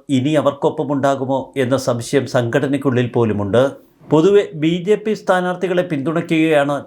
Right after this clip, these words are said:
കാസയുടെ ലക്ഷ്യം. കേരള കോൺഗ്രസിന് നിലവിലെ രാഷ്ട്രീയ സാഹചര്യത്തിൽ പ്രസക്തി നഷ്ടപ്പെട്ടുവെന്നൊക്കെ കാസ പറയുന്നുണ്ട്. ഇതുവരെ കാസയുടെ പ്രവർത്തനങ്ങൾ കൊള്ളാമായിരുന്നു. ഇനിയിപ്പോൾ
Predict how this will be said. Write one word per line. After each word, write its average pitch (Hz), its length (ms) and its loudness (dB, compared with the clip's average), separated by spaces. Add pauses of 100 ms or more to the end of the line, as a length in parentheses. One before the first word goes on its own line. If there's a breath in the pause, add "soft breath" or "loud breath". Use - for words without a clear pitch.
കാസയുടെ 131 460 0
ലക്ഷ്യം. 135 440 -2 (160)
കേരള 135 280 4
കോൺഗ്രസിന് 151 580 -2
നിലവിലെ 143 340 0
രാഷ്ട്രീയ 135 460 0
സാഹചര്യത്തിൽ 143 800 -4 (360 loud breath)
പ്രസക്തി 160 680 0
നഷ്ടപ്പെട്ടുവെന്നൊക്കെ 143 1120 0
കാസ 127 280 0
പറയുന്നുണ്ട്. 113 720 0 (420)
ഇതുവരെ 208 420 4 (140)
കാസയുടെ 180 460 2
പ്രവർത്തനങ്ങൾ 160 600 -4
കൊള്ളാമായിരുന്നു. 123 920 -2 (480)
ഇനിയിപ്പോൾ 139 540 2